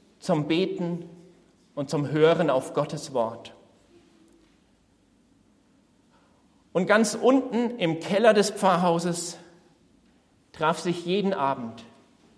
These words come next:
für eine halbe Stunde ein Gebetskreis. Zehn Jahre lang. Ich bin dankbar und bewegt,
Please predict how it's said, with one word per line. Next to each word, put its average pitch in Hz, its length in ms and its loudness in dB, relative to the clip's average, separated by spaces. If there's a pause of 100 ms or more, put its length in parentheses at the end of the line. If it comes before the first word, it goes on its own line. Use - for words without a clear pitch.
(320)
für - 140 -4
eine 139 220 0
halbe 170 280 2
Stunde 165 400 0
ein 147 160 -4
Gebetskreis. 127 920 -12 (1120)
Zehn 160 320 -2
Jahre 139 320 -2
lang. 107 220 -8 (2750)
Ich 143 140 -10
bin 170 180 2
dankbar 160 440 4
und 160 160 0
bewegt, 139 580 -6